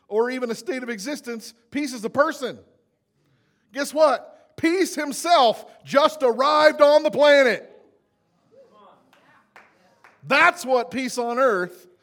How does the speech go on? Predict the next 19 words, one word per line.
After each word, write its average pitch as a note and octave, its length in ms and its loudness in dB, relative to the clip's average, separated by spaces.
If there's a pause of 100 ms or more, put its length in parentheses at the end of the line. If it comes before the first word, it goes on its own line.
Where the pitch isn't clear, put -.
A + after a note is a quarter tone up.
(360)
means. G3 640 -10 (760)
Peace E4+ 380 2
was B3 220 -10
just - 340 -4 (140)
born C4+ 520 2 (540)
a C#4 100 0
mile D#4 360 2
or D4 100 2
two D4 240 -6
away. C4+ 540 6 (220)
You C#4 180 -4
can C#4+ 160 -8
go D4 160 2
find D4 360 -4
him G#3 160 -4
wrapped B3 300 -6
in A#3+ 100 -12
swaddling B3+ 520 -6
clothes. G3 600 -6